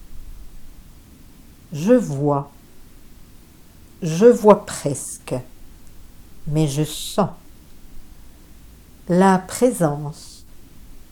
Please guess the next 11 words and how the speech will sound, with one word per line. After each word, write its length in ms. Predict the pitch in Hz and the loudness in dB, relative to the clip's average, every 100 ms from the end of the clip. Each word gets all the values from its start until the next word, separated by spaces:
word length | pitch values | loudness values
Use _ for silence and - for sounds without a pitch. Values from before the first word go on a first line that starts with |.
| - - | -16 -10
de 220 | 139 156 | 0 4
lumière 800 | 156 185 277 156 143 135 147 202 - - - - - - - - - - - - - | 4 2 0 2 2 0 -2 -4 -6 -8 -8 -10 -10 -12 -14 -18 -20 -20 -20 -10 2
à 340 | 170 165 165 - | 6 6 4 0
proximité 1000 | - 285 - - 254 208 - - 143 147 - - - - - - - - - - - - - - - - - | -2 -2 -2 -2 0 0 -2 -6 -6 -8 -12 -16 -16 -14 -14 -16 -18 -12 -10 -10 -12 -16 -16 -18 -18 -16 -6
qui 160 | - | -2
bouge. 560 | 175 196 220 135 131 135 139 - - - - - - - - - - - - - - - - - - | 2 2 2 0 -4 -6 -10 -12 -20 -20 -20 -20 -20 -20 -20 -20 -20 -20 -20 -20 -20 -20 -20 -20 -20
Ce 220 | - - 240 | -10 -2 -2
sont 640 | - - 302 320 330 330 - - | -2 -2 0 0 -2 -8 -12 -6
des 240 | 170 226 | 2 2
lumières 800 | 220 277 254 226 220 214 208 - - - | 2 -2 0 4 6 4 2 -6 -12 -14
féeriques. 1000 | - - 262 240 175 151 151 - - | -12 -2 2 4 4 2 -2 -4 -6